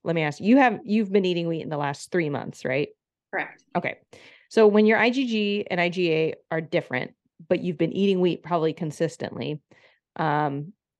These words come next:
Speaker 1: then what it means is your I G A immune system is suppressed, which we actually already know, 'cause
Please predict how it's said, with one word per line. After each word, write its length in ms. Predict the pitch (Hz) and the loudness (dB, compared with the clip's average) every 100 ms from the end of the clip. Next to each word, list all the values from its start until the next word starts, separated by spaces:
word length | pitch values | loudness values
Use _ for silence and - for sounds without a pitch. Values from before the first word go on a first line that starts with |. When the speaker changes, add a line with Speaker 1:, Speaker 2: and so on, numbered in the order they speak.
| _ | _
Speaker 1:
then 240 | 180 175 160 | -2 0 2
what 120 | 160 | 0
it 100 | - | 2
means 320 | 208 233 196 | 2 2 2
is 140 | 175 165 | -2 -2
your 120 | - | 0
I 140 | 160 | -2
G 260 | 160 170 - | -2 -6 -4
A 500 | 151 156 156 170 196 214 - | -2 2 2 2 -2 -6 -10
immune 320 | 170 156 156 | -8 -6 -8
system 420 | 170 196 - 233 | -8 -8 -4 -6
is 220 | - 160 - | -4 -8 -8
suppressed, 520 | - - - - 185 | -12 -8 -8 -8 -8
which 160 | - | 0
we 80 | 202 | 2
actually 260 | 185 - 165 | 0 -2 -4
already 200 | 151 156 | -4 -2
know, 280 | 185 - - - _ _ _ _ | -2 -4 -10 -20 _ _ _ _
'cause 420 | - 180 165 160 | -2 0 0 -2